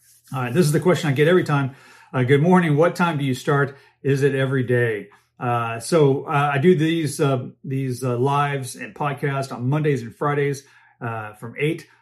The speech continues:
to eight thirty Central Time. I'm in Texas in the United States. So if you want to join us live, uh, make sure you, you know, follow me on Instagram and hop on the live on Mondays and Fridays, eight to eight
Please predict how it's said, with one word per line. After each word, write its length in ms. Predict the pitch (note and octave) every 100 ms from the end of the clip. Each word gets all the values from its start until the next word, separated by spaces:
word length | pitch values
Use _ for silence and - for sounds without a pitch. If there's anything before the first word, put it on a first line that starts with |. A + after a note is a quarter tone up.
| _
to 120 | - A#2+
eight 180 | D3 D3+
thirty 280 | D3 C3 B2
Central 420 | A#2+ E3+ - C#3
Time. 340 | B2+ A#2+ B2 B2
I'm 140 | B2+
in 100 | C3+
Texas 560 | B2 C3+ B2 B2 A#2 - _ -
in 60 |
the 60 | B2+
United 360 | B2+ B2 A#2 G2
States. 360 | - A2 -
So 160 | - C#3
if 280 | F3+ G#3 E3+
you 100 | D3+
want 220 | C#3+ C3+
to 60 |
join 280 | B2+ C#3+ C#3
us 180 | C3 B2
live, 500 | C3 D3 B2+ A2 G#2+ _ _ _ B2+
uh, 260 | A#2+ A2+ A2+
make 360 | C#3 C3+ A#2+ B2+
sure 160 | D3+
you, 360 | C3+ B2 A#2+ A#2+
you 120 | C#3
know, 80 | B2
follow 260 | B2 D3+ D#3
me 100 | D3
on 100 | C3
Instagram 580 | C3 C#3+ B2 B2 B2 B2 _ _
and 160 | G#2+ A2
hop 240 | C3 B2
on 180 | C3 B2
the 60 |
live 420 | A2+ A2+ A2 G2+ - _
on 160 | - G#2
Mondays 280 | B2+ C#3 B2
and 80 | A#2+
Fridays, 400 | A#2+ G2+ G2 - _ _ _
eight 320 | B2 B2 B2 - _
to 200 | B2 A2+
eight 260 | A2 A#2